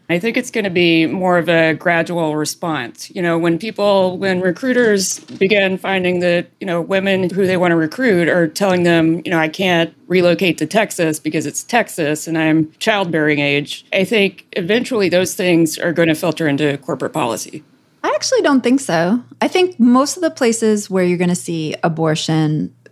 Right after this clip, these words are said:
Speaker 2: you know, outright banned or even more severely restricted had already made it really hard to get abortions. There was one clinic in Mississippi, right, before this ruling, and now that clinic's gonna close. It was already, there were a lot of these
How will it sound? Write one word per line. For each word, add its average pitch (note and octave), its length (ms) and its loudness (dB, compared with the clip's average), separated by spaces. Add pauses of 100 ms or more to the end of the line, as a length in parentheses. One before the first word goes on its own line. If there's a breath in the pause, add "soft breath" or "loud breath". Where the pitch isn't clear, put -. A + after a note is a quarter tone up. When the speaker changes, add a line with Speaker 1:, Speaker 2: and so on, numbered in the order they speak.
(140)
Speaker 2:
you F3 100 0
know, D#3+ 140 2
outright E3 500 0
banned E3 560 2
or F3 400 0
even E3+ 260 2
more D#3 200 0
severely D#3+ 500 -4
restricted - 640 -4 (280 soft breath)
had F#3 160 0
already F#3 280 4
made F3 300 4
it E3 80 2
really E3 300 0
hard D3 320 -2
to - 100 -10
get - 340 -4 (380)
abortions. - 720 -10
There F#3+ 140 2
was F#3+ 160 4
one F#3+ 480 4 (420)
clinic D3+ 420 -2
in D3+ 140 -4
Mississippi, - 560 -4
right, D#3+ 320 -2
before D#3 300 -2
this - 420 -6
ruling, G3 480 4
and E3 100 2
now D#3+ 140 2
that D3 220 -2
clinic's - 340 -4
gonna - 220 -2
close. - 440 -2
It E3+ 80 -2
was E3 160 0
already, D#3+ 400 2 (360 loud breath)
there E3+ 100 2
were D#3+ 80 4
a D3+ 80 4
lot C#3+ 220 2
of C#3 80 -4
these - 260 -4